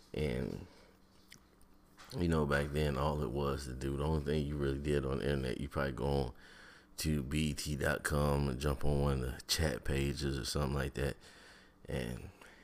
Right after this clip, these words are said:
that was about it. You may, you know, that was all I can remember that we actually did.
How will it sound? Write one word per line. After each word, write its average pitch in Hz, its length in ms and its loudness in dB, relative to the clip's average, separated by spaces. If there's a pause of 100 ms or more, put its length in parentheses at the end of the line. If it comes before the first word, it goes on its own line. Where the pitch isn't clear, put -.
(220)
that 101 140 2
was 80 140 2
about 71 260 0
it. 62 160 0
You 78 140 -2
may, 69 500 0 (1300)
you 85 160 -2
know, 64 240 -4 (960)
that - 160 -4
was 107 100 -4
all 95 240 2
I 123 80 0
can 92 160 2
remember 82 400 2
that 80 100 0
we 87 200 2
actually 73 320 0
did. 87 360 4